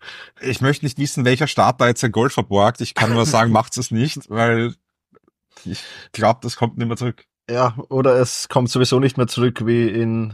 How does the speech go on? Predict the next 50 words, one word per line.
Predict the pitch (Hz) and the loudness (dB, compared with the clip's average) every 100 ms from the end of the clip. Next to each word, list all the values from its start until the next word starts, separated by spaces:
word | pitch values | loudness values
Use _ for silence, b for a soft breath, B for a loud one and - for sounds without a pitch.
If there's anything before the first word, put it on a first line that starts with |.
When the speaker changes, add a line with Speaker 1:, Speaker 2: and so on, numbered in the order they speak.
| 117 | -4
Speaker 2:
ähm, | 110 104 107 107 104 | -2 -2 -4 -8 -6
wenn's | 107 | -6
in | 110 | -6
den | 107 | -4
U | 104 | -4
S | 101 | -4
A | 92 | -6
liegt. | 101 98 | -8 -10
Dann | 104 | -8
Speaker 1:
Zum | 98 | -2
Speaker 2:
ist | 127 | 0
es | |
Speaker 1:
Beispiel | 165 - | 0 0
Speaker 2:
sowieso | 104 113 | -2 0
Speaker 1:
Fort | 107 | 2
Knox, | 123 147 | 2 2
ja. | - 104 | 0 -2
Speaker 2:
<laughs> | |
sowieso. | 113 127 - 117 | -2 -6 -4 -2
Speaker 1:
Also | 107 107 101 - | 0 -2 -4 -4
da | 113 | -4
glaub | 107 107 | 0 0
ich | 110 | 2
ja, | 120 117 | 2 0
blasen | 110 98 110 | 2 0 0
die | 117 | -2
Strohballenuhren | 117 98 110 113 123 123 127 123 | -2 -2 2 2 2 0 0 0
wie | |
im | 117 | 0
Wilden | 113 117 104 | 0 -2 -2
Western-Film. | 98 - 120 127 | -2 -4 -2 0
Speaker 2:
Aber | 143 | -2
man | 151 131 147 | -4 -4 -2
kann | 156 | 0
ja | 202 | 0
schauen, | 185 196 | 2 2
vielleicht | 233 131 139 | 2 0 0
werden | 143 | -2
diese | 147 151 | 0 0
ganzen, | 135 131 147 165 156 | 0 -2 -2 0 0
diese | 139 139 | -2 -2
ganzen | 131 135 151 | -4 -4 -4
schwer | - 131 | -2 -2
bewachten | 165 135 - 143 | 0 0 0 0
Lager | 101 110 151 147 | 2 4 4 2
künftig, | - 143 - 131 - | -2 -2 -2 -4 -6
äh, | 139 120 123 127 | -4 -2 0 0
zu | - | 2
mieten | 143 254 131 | 2 2 2
sein. | 107 139 247 | 4 4 4